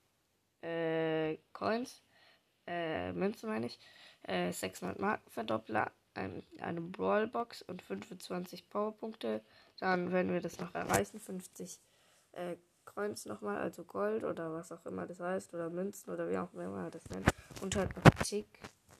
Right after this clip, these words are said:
Vielleicht könnten wir auch bis zu fünf. Ich glaub, ich mach nicht dieses Mal ein Box-Opening, sondern nächstes Mal. Ich würd sagen, starten wir die nächste Runde rein. Boah, Mann. S-,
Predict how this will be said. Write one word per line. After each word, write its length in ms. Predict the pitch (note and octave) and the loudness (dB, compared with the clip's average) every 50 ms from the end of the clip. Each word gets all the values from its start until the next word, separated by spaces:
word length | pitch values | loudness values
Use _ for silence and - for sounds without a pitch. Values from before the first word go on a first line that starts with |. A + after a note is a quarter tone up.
| - - - - - _ _ _ _ _ | -20 -20 -20 -20 -20 _ _ _ _ _
Vielleicht 240 | - G3+ G3 - - | -6 -6 -6 -6 -4
könnten 320 | - G3+ G3 F#3+ - G3 | -2 -2 -2 0 0 0
wir 160 | G3 F#3+ F#3 F#3+ | 2 4 4 4
auch 100 | F#3+ - | 2 0
bis 180 | _ - - - | _ -10 -10 -8
zu 100 | - - | -4 -4
fünf. 320 | - - G3 F#3+ - - _ _ - - - - - - - - _ _ | -4 -4 -4 -6 -8 -12 _ _ -20 -20 -20 -20 -20 -20 -20 -20 _ _
Ich 120 | - - - | -20 -10 0
glaub, 240 | - G#3+ A3+ A3 A3 | 6 6 6 6 6
ich 140 | F#3+ - | 2 -4
mach 240 | F#3+ F#3 F#3 F#3 - - _ _ _ - - | -2 -2 -2 -2 -4 -12 _ _ _ -20 -10
nicht 360 | - F#3+ G#3 G3 - - - | -4 -2 -2 -2 -2 -4 -4
dieses 340 | G#3 G3 F3 E3+ E3+ E3+ - | -2 -2 -2 -2 -4 -6 -6
Mal 200 | F#3 E3+ E3 E3 | -6 -4 -4 -4
ein 100 | E3 E3+ | -4 -6
Box-Opening, 680 | - E3 E3 - - - F#3 F3+ - F#3+ F3+ F3+ F3+ | -8 -10 -10 -8 -8 -6 -6 -6 -6 -4 -4 -4 -2
sondern 320 | F#3+ F#3+ F3 E3+ F3 E3+ E3 | 0 0 0 0 0 0 2
nächstes 460 | F3+ G3 G#3+ - - - - - - | 2 0 0 -2 -8 -8 -8 -6 -6
Mal. 220 | E3+ E3 E3+ F#3+ G#3+ - - - - - - - - - - - - - - - | -4 -2 -2 -2 -4 -6 -12 -18 -18 -18 -16 -10 -8 -8 -8 -6 -8 -8 -4 -2
Ich 80 | - - | -2 -2
würd 120 | F2 - - | -2 -4 -4
sagen, 180 | E3 E3 E3 - - | -4 0 4 6 6
starten 320 | - - - - - - - | 6 4 2 -12 -18 -18 -16
wir 240 | - - - - - | -18 -16 -14 -14 -16
die 60 | - | -16
nächste 260 | F3 F#3 - - G#3+ | -16 -18 -20 -20 -18
Runde 240 | G#3+ F3+ E3+ E3+ G3 G3 - - | -14 -12 -12 -12 -14 -16 -18 -20
rein. 120 | G3 F#3 _ _ _ _ _ _ _ _ _ _ _ _ _ _ _ _ _ _ _ _ _ _ _ _ _ - | -20 -20 _ _ _ _ _ _ _ _ _ _ _ _ _ _ _ _ _ _ _ _ _ _ _ _ _ -16
Boah, 300 | - E3 D#3+ E3 E3+ E3+ | -12 -10 -8 -6 -6 -6
Mann. 360 | E3 E3 D#3+ D#3+ D#3+ D#3+ - - _ _ _ _ _ _ _ _ _ _ _ _ _ _ _ _ _ - | -4 -4 -2 -2 -2 -2 -4 -8 _ _ _ _ _ _ _ _ _ _ _ _ _ _ _ _ _ -12
S-, 640 | - - - - - - - - - - - - | -10 -8 -8 -8 -8 -8 -8 -8 -10 -10 -12 -14